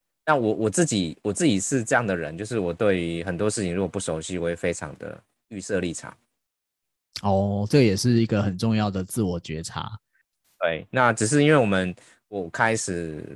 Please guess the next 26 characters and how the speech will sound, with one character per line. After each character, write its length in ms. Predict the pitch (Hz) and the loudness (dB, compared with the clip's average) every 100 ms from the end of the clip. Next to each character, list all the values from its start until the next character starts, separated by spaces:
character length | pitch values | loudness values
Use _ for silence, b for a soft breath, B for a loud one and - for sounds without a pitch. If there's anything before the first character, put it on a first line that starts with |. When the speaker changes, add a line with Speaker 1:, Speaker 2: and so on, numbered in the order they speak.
| - | -18
Speaker 1:
成 280 | - 85 92 | -14 -12 -8
长 220 | 95 78 | -6 -6
之 80 | 80 | -6
后， 100 | 92 | -6
一 100 | 98 | -6
直 100 | 95 | -6
在 160 | 90 92 | -2 0
练 380 | 92 123 101 85 | 2 2 2 0
习 260 | - 76 _ _ | -8 -14 _ _
克 260 | _ 110 101 | _ -2 -2
服， 380 | - 82 73 76 _ _ _ _ _ _ | -4 -12 -10 -14 _ _ _ _ _ _
也 60 | 95 | -18
不 60 | |
算 220 | 117 151 143 | 0 2 4
克 160 | 151 | 4
服， 60 | 107 | 4
就 80 | 131 | 2
是 80 | |
接 340 | 135 - 143 143 | 0 4 6 6
受 260 | - - | 4 2
我 160 | 113 78 | 2 0
是 160 | 80 90 | -8 -4
这 80 | |
样 120 | 98 87 | -4 -4
的 100 | 78 | -6
人， 240 | 64 | -8